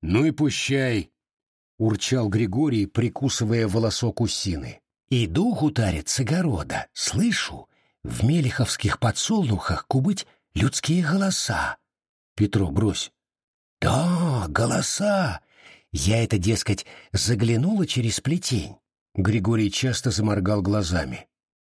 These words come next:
"Перестанешь, нет?" "Вот чудак! Дай досказать-то!" "Гляди, Петро, подерёмся!" пригрозил Григорий, отставая. Петро пошевелил бровями и пересел спиной к лошадям,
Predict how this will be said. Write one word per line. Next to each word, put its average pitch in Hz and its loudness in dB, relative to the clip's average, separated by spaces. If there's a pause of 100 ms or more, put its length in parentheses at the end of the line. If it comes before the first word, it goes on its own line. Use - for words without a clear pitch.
(120)
"Перестанешь, 110 2
нет?" 98 0 (560)
"Вот 180 2
чудак! 180 0 (320)
Дай 160 4
досказать-то!" 185 0 (500)
"Гляди, 101 2
Петро, 92 0
подерёмся!" 113 -2 (340)
пригрозил 98 2
Григорий, 101 2
отставая. - -4 (920)
Петро 120 0
пошевелил 135 0
бровями 131 0
и 123 -2
пересел 123 0
спиной 127 -2
к 131 -8
лошадям, 110 -2